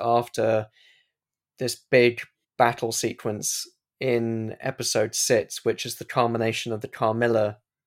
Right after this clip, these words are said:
storyline. And her whole plot, and with her accomplices, uh, her, the kind of Council of Sisters, where she has Lenore, who we've mentioned, who's the kind of diplomatic one,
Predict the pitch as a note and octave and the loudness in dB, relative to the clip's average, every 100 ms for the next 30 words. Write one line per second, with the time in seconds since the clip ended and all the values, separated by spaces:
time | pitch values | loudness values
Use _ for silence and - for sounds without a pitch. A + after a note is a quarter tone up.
0 | _ _ - - A#2+ G#2 G#2+ G#2 G#2+ - | _ _ -4 2 4 4 2 0 -2 -4
1 | A#2 A2+ - - - _ - E3+ E3 D#3+ | -6 -6 -12 -20 -20 _ 4 6 6 6
2 | D3+ D3 C#3 C3 _ - - A#2+ - - | 6 6 4 0 _ -6 2 2 2 -8
3 | - _ - G#2 A2+ A2+ A#2 A2+ C3 A#2+ | -10 _ -6 -2 -2 -2 -6 -6 -2 -2
4 | - A#2+ A2+ A2 C#3 C#3 C#3+ D#3+ D3+ D3+ | 0 2 2 0 -6 -4 -6 -4 -4 -2
5 | A#2+ A2+ A#2 A2+ - B2+ A2 A2 - _ | 0 2 0 -2 -4 -4 -2 -2 -6 _
6 | _ _ _ _ - A2 - A2+ A2+ D#3 | _ _ _ _ -10 -8 -4 -6 0 0
7 | D#3 - C3 - - A2 - - F2 F#2+ | 0 -2 -2 -2 -2 -4 -4 -8 -8 -6
8 | - _ - - - _ _ - G#2+ G#2+ | -8 _ -20 -20 -20 _ _ 0 4 4
9 | G#2+ - A#2 A#2 A2 A2 A#2+ A#2+ C#3 C#3 | 2 -2 -4 -2 -2 -2 -2 0 2 2
10 | B2+ A#2 A2+ A#2 A2+ - A2 A2 B2 A2 | 0 -4 -4 -2 -4 -4 -6 -6 -4 -4
11 | A2 A2 - _ - - A2 - D3+ - | -4 -8 -16 _ -12 -8 -8 -2 -2 -2
12 | C3 A#2 A2+ A2+ - A2 A2 A2 | -6 -4 -4 -6 -4 -4 -2 -6